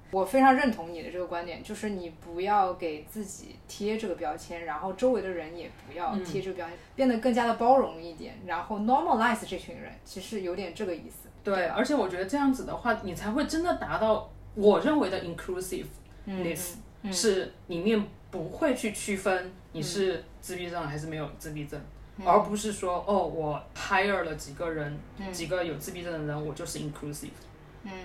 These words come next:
Speaker 2: 我觉得 ideal 的世界里面，我不会这样区分，每个人
Speaker 1: 嗯。
Speaker 2: individual 都是自我。
Speaker 1: 嗯。
Speaker 2: 我只会以你的名字，或者是你自己愿意的那个
Speaker 1: 嗯。
Speaker 2: 名字
Speaker 1: 嗯。
Speaker 2: 来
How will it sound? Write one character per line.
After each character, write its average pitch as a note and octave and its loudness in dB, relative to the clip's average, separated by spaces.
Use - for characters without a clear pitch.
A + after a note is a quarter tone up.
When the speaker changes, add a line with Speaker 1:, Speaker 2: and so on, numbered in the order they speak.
Speaker 2:
我 F#3+ 8
觉 F#3+ 6
得 A#3 8
ideal G#3+ 6
的 E3 2
世 - -8
界 E3+ -2
里 D3+ -6
面， D3 -6
我 F3 -6
不 E3 -8
会 B3+ 4
这 A3+ 4
样 F#3 0
区 D#3 -8
分， D3 -8
每 E3+ 0
个 G#3+ 2
人 F#3+ 2
Speaker 1:
嗯。 D#3+ -4
Speaker 2:
individual E3+ -8
都 A3 0
是 A3 -6
自 A#3 -2
我。 - -4
Speaker 1:
嗯。 F#3 -12
Speaker 2:
我 G#3+ 8
只 G#3+ -2
会 A3 4
以 G3+ 4
你 E3 -2
的 D#3 -4
名 D3+ -4
字， G3 -2
或 F3 -4
者 E3 -4
是 D3+ -6
你 D3+ -6
自 A#3 -6
己 D#3 -4
愿 G#3 0
意 F#3 -4
的 D#3+ -6
那 E3+ -10
个 D#3 -4
Speaker 1:
嗯。 F#3+ -10
Speaker 2:
名 E3 -6
字 F3+ -4
Speaker 1:
嗯。 F3 -10
Speaker 2:
来 D#3+ 0